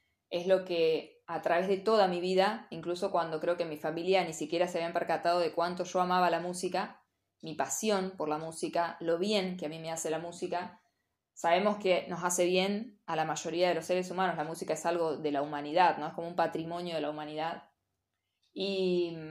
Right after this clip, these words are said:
y a mí en particular, desde muy chiquitita, me contaron que desde los dos años, que por lo menos es la anécdota más antigua o reciente, podríamos decir, en mi vida,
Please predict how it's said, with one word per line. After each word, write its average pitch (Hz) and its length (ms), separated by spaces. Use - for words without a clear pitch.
y 175 100
a 175 100
mí 226 400
en 180 140
particular, 180 680
desde 165 180
muy 190 280
chiquitita, 202 760
me 165 160
contaron 170 400
que 160 120
desde 160 220
los 160 120
dos 180 200
años, 190 260
que 147 380
por 156 140
lo 156 100
menos 180 380
es 160 220
la 147 140
anécdota 160 420
más 156 400
antigua 202 520
o 160 60
reciente, 185 520
podríamos 170 320
decir, 175 200
en 175 80
mi 170 100
vida, 196 440